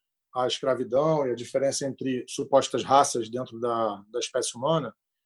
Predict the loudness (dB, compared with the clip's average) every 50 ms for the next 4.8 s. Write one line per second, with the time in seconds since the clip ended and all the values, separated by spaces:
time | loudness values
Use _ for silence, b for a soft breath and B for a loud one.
0 | _ _ _ 0 0 2 2 2 0 -2 -2 -4 0 2 4 6 6 6 6 4
1 | 4 4 4 4 4 4 2 2 4 4 4 6 6 6 6 4 4 0 0 0
2 | 2 2 0 0 -2 -4 -2 -2 -2 -2 -4 -6 -6 -6 -6 -6 -8 -12 -14 -14
3 | -14 -12 -12 -10 -4 -4 0 2 2 2 2 0 0 -2 -2 -6 -8 -10 -10 -12
4 | -12 -12 -10 -6 -2 0 0 0 -2 -4 -8 -14 -18 -20 -20 -20